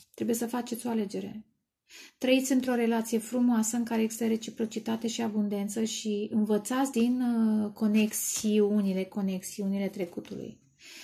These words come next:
Treisprezece, treisprezece moarte și renaștere în tarot. Trebuie să renunțați la o conexiune cu o energie feminină foarte toxică. Văd, am zis, vorbim de feminin distorsionat, care vă ține, v-ar ține.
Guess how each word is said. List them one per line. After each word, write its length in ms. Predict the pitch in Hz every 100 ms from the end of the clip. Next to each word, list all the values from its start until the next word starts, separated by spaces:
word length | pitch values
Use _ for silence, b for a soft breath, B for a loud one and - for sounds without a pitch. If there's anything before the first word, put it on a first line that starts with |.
| B -
Treisprezece, 760 | 254 254 233 220 208 - - -
treisprezece 680 | 247 233 233 226 214 214 208
moarte 360 | 202 208 220
și 160 | 214 220
renaștere 460 | 226 233 220 208
în 60 | 190
tarot. 280 | 190 190 190
Trebuie 240 | 220 233
să 140 | 240 226
renunțați 960 | 226 220 214 208 190 277 302 285 -
la 180 | 208 220
o 100 | 233
conexiune 840 | - 262 285 285 - 262 185 190
cu 120 | 196
o 40 | 220
energie 600 | 220 226 208 196 269 277
feminină 600 | 277 240 226 233 240 233
foarte 320 | 220 220 330
toxică. 560 | 320 339 330 180 - 175
Văd, 220 | 214 226
am 120 | 208
zis, 180 | 254 262
vorbim 240 | 214 208
de 80 | 202
feminin 460 | 208 208 214 285 285 B B -
distorsionat, 1000 | 220 285 - 311 - 311 311 294 - - _ _ _ _ B B B -
care 280 | 277 285 262
vă 180 | 277
ține, 340 | 277 330 302 247
v-ar 260 | 233 254 -
ține. 580 | - 311 220 185 -